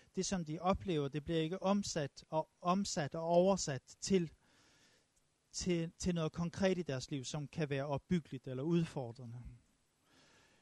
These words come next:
Øh, og, øh, var det aktuelt i atten femogtredive, så ved jeg ikke her i to tusind og tolv. Godt nok er sas lidt truet i øjeblikket, men,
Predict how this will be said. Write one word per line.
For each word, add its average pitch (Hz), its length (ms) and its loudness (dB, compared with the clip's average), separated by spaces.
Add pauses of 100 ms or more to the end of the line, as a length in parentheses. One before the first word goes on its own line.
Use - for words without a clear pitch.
(340)
Øh, 135 80 -10 (120)
og, 143 300 -6
øh, 147 300 -10
var 147 100 2
det 208 200 6
aktuelt 180 520 2
i 190 40 -2
atten 160 280 -2
femogtredive, 139 760 -2 (120)
så - 160 -8
ved 151 160 -6
jeg 123 180 -2
ikke 135 140 -6
her 131 300 -4
i 131 40 -14
to 135 160 -6
tusind 135 340 -10
og 131 100 -4
tolv. 131 440 -2
Godt 143 180 -2
nok 147 280 -4
er 139 140 -4
sas - 640 -4
lidt 143 200 -2
truet 139 340 -6
i - 20 -2
øjeblikket, 139 340 -4
men, 143 140 -6